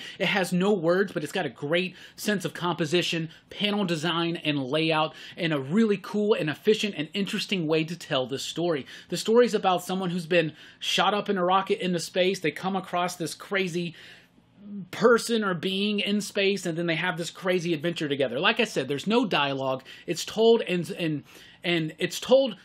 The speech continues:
strictly through the artwork, tiny little panels that really make some really powerful and interesting pages to just dwell on. This book, even though it didn't have a lot of writing in it,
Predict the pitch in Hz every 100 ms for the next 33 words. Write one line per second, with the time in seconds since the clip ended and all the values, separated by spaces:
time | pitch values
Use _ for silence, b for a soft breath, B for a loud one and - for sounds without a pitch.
0 | - - - 254 277 277 233 233 185 160
1 | 156 147 151 147 B B - 208 214 233
2 | 220 220 208 - 202 190 180 175 B B
3 | - 147 - 160 202 226 208 185 170 -
4 | 160 135 127 - 165 156 233 247 208 160
5 | 131 B B - - 196 202 202 185 185
6 | 180 B 160 156 - - 202 196 190 -
7 | 165 147 139 - 160 156 147 135 B B
8 | - 156 165 - 156 139 135 156 151 151
9 | 135 110 - B B 220 247 196 262 262
10 | 185 190 202 202 156 190 165 180 170 170
11 | 156 135 151 175 175 185 180